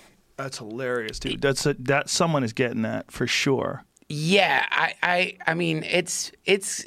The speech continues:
Speaker 2: the art. These pe-, these are the folks who worked on this, man. We're talking, like, these are, like,
Speaker 1: God
Speaker 2: that's the
Speaker 1: damn.
Speaker 2: fan art already. Some of the fan art is just amazing.
Speaker 1: This is fan art already?
Speaker 2: That's fan art. Yeah, that's fan
Speaker 1: Holy
Speaker 2: art.
Speaker 1: shit.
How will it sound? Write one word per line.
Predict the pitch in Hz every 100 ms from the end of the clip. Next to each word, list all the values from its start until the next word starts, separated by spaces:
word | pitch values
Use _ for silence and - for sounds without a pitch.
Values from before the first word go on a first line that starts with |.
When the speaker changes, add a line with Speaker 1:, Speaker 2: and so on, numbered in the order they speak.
| -
Speaker 2:
the | 160
art. | 185 180 196 202 -
These | 180 -
pe-, | - 175
these | 190 214
are | 170 - - - -
the | 165
folks | - 247 233
who | 226 175
worked | 240 302 226
on | 160
this, | 123 117 -
man. | 135 135 147
We're | 202
talking, | 240 220 202 160
like, | 143 131 - - - - - -
these | 202 226
are, | 208
like, | 175 147 - -
Speaker 1:
God | - 120 -
Speaker 2:
that's | 175 233
the | 233
Speaker 1:
damn. | 202
Speaker 2:
fan | 190 220 208
art | 160 131
already. | 110 165 190 202
Some | 151 196
of | 180
the |
fan | - 190 196
art | 147 131
is | 123
just | 120
amazing. | 123 127 165 175 113 113
Speaker 1:
This | 135 185
is | 165
fan | - 131 156
art | 185 190
already? | 117 107 170
Speaker 2:
That's | 202 202
fan | 185 220 170
art. | 127 - - -
Yeah, | 170 127 -
that's | 160 -
fan | 175 180
Speaker 1:
Holy | 143 117
Speaker 2:
art. |
Speaker 1:
shit. | - - 196 151